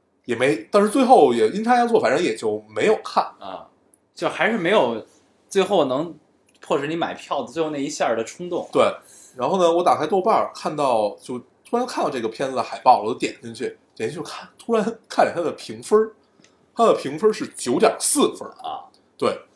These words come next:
Speaker 1: 豆瓣儿的评分儿是十分儿制，能上六分儿。
Speaker 2: 豆瓣儿评分儿一向比较高冷啊。
Speaker 1: 对，能上六分儿、七分儿都已经是相当难的一件事儿了。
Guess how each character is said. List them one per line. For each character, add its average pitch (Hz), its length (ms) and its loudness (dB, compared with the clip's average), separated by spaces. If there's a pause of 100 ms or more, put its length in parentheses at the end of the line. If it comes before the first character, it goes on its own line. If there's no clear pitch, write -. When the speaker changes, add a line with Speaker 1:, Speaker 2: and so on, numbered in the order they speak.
(160)
Speaker 1:
豆 285 100 0
瓣 277 140 6
儿 185 100 8
的 117 140 2
评 143 240 -8
分 247 140 -2
儿 247 40 -2
是 139 180 -6
十 - 320 -8
分 190 160 4
儿 143 80 2
制， - 220 -12 (420)
能 127 240 -2
上 247 280 2
六 440 240 12
分 - 180 -2
儿。 - 140 -4 (340)
Speaker 2:
豆 196 140 4
瓣 196 120 6
儿 143 60 4
评 131 160 -6
分 160 80 4
儿 165 40 4
一 175 40 0
向 160 140 0
比 104 60 -4
较 85 80 -6
高 143 240 0
冷 117 140 -6 (120)
啊。 - 160 -20
Speaker 1:
对， 147 100 8 (500)
能 156 140 0
上 269 240 4
六 302 200 6
分 208 160 4
儿、 226 40 6
七 381 300 -2
分 151 160 4
儿 143 40 4
都 135 140 0
已 104 60 -6
经 110 120 -12
是 123 140 -6
相 269 220 -2
当 285 180 4
难 107 200 -4
的 110 60 -6
一 104 80 -8
件 104 180 -6
事 - 120 -4
儿 104 40 2
了。 95 100 -8